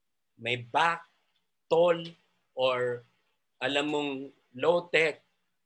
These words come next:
Minsan tayo, konting naka-achieve lang sa buhay, umaman lang ng konti, naging judgmental na ta-, tayo. But Jesus has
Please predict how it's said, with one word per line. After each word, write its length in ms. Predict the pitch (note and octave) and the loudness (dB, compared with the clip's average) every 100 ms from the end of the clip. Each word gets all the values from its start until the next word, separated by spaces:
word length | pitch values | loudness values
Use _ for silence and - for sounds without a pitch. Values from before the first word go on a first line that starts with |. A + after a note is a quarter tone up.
| _ | _
Minsan 400 | D#3 F#3 G#3 G3+ | -4 0 0 2
tayo, 480 | G3+ G3 G#3 G3+ F#3+ | 4 6 6 6 2
konting 400 | E3 E3 E3 E3 | 2 2 0 -4
naka-achieve 640 | D#3+ D#3+ C#3+ - E3 D3 | -2 -2 -2 -2 -4 -2
lang 160 | D#3 D#3+ | -4 -2
sa 160 | D3+ | -4
buhay, 320 | C#3+ E3+ E3+ C#3+ | -2 0 2 2
umaman 320 | C#3 C#3 C#3+ | 2 0 0
lang 160 | C#3 | -2
ng 120 | C#3 - | -2 -4
konti, 400 | C3 C3 C3 C#3 - _ _ _ | -2 -2 -2 -4 -6 _ _ _
naging 400 | C#3 C#3+ D#3 D3+ | -4 -2 -4 0
judgmental 720 | D3+ - - C#3+ C#3 C3+ C3+ | 0 0 -4 -2 -2 -4 -6
na 160 | C3 A#2+ | -6 -6
ta-, 320 | A#2+ A2+ A#2 A#2+ - | -4 -4 -8 -12 -6
tayo. 400 | A2 G#2+ G#2+ G#2 _ _ _ _ _ - | -6 -4 -8 -12 _ _ _ _ _ -6
But 160 | C#3+ B2 | -4 -2
Jesus 320 | A3+ B3+ A3 | -4 -4 -4
has 180 | G#3+ | -4